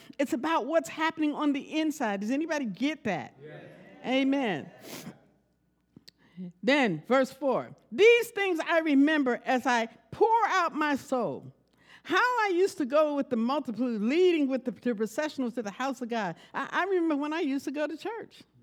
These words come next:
Speaker 1: before I just found myself in this situation. Might have been the time when you couldn't go. Might have been a time when you didn't want to go. But he's remembering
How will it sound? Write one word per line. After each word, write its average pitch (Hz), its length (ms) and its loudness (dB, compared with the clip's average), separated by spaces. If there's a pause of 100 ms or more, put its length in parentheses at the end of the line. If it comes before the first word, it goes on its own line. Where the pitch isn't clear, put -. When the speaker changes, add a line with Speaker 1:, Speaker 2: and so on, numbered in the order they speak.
(140)
Speaker 1:
before 240 300 -4
I 226 120 -2
just - 580 -10 (840)
found 202 220 -4
myself 196 340 -8
in 175 100 -8
this 175 160 -8
situation. 208 680 -12 (1000)
Might 156 280 -8
have 180 80 -10
been 185 380 -6
the - 60 -20
time 196 260 -6
when 196 140 -6
you 196 80 -6
couldn't 262 340 -4
go. 139 200 -8 (920)
Might 175 120 -6
have 196 120 -4
been 196 120 -4
a 190 40 -10
time 220 260 -6
when 202 120 -4
you 214 120 0
didn't 214 260 0
want 240 200 0
to 285 40 -4
go. 143 240 -8 (960)
But 196 220 0
he's 302 340 2
remembering 233 840 0